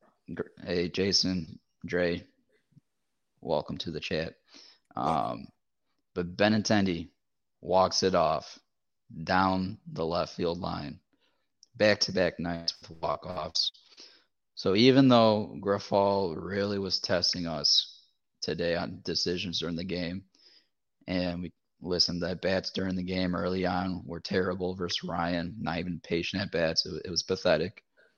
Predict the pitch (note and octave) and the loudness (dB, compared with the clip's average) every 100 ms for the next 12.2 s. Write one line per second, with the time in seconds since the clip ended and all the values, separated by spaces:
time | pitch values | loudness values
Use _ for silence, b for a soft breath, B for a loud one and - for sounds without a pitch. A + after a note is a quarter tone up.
0 | b _ _ - F#2+ F#2+ F#2+ F2+ G2+ F2+ | b _ _ -10 0 2 2 2 0 0
1 | F2+ F2+ E2 E2+ E2 D#2+ - - - F2+ | 0 0 0 0 0 0 0 -2 -6 -10
2 | F2 F2+ F2 F#2 E2+ E2+ F2 - F#2 F2 | -6 -6 -4 -2 0 0 -2 -2 -2 0
3 | E2+ D#2+ E2+ E2+ E2 E2 - F#2 F2 F#2 | 0 -2 -4 -2 -2 -2 -2 -2 -2 -4
4 | F2+ E2+ E2+ F2 - B B B B B | -2 -2 -2 -4 -6 B B B B B
5 | - F#2+ F2+ F#2 - G#2 F#2+ G2 F#2+ F#2 | 2 4 4 4 2 2 2 4 4 2
6 | F2+ F#2 F2+ - F2+ F#2+ F2+ E2+ - F2+ | 0 2 2 2 2 2 2 0 -2 -4
7 | - F2+ F2 F2 - _ - F2 D#2+ C#2 | -2 0 0 0 -4 _ -8 -4 -4 -6
8 | - _ - - F#2 F#2+ G2 F#2+ G2+ _ | -10 _ -8 0 4 6 4 2 -4 _
9 | - F2+ G2 F#2+ F2 C#2+ E2 F#2 G2 G#2+ | -4 0 2 2 2 2 0 0 0 -4
10 | _ _ - E2+ - - - D2+ F2+ E2 | _ _ -14 -12 -12 -14 -6 -2 0 2
11 | E2 D#2 D2+ D2 - - F2+ F2 F2 B1 | 2 2 2 -2 -6 -2 0 0 -2 -4
12 | F2+ D#2+ | -6 -8